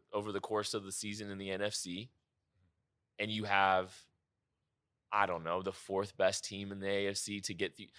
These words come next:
like, that, the, the, the path to the, to this Super Bowl was great." And this is a big opportunity because, yeah, you could get to, you could get to the Super Bowl, but it could be a bigger challenge when you get there. I'm not trying to discredit the Rams either,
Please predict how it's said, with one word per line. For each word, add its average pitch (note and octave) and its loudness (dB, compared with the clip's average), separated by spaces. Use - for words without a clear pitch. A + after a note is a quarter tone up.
like, G2+ -2
that, A2 8
the, A2 -2
the, A2 -12
the G2+ -6
path G#2 2
to B2+ -6
the, G#2 -10
to A2+ -4
this G2+ -2
Super G#2+ -6
Bowl F2 -4
was E2+ -6
great." - -10
And G2 2
this A2 -2
is A2 0
a G#2+ 4
big G2 2
opportunity G2+ 2
because, G#2 -6
yeah, D#3+ 6
you A#2+ 2
could E3 -8
get - -4
to, A#2+ -6
you B2+ -8
could D#3+ -8
get B2+ -6
to - -8
the F#2 -6
Super F2 -8
Bowl, G2+ -4
but C3 -2
it D3+ -4
could G3 -4
be F3+ -2
a C#3 4
bigger A2+ 0
challenge G#2+ 2
when G2+ -10
you G2 -4
get A2+ 0
there. - -4
I'm B2 4
not D3+ 8
trying C3+ 2
to B2 0
discredit A2 0
the F#2 -2
Rams B2 -4
either, C3+ -2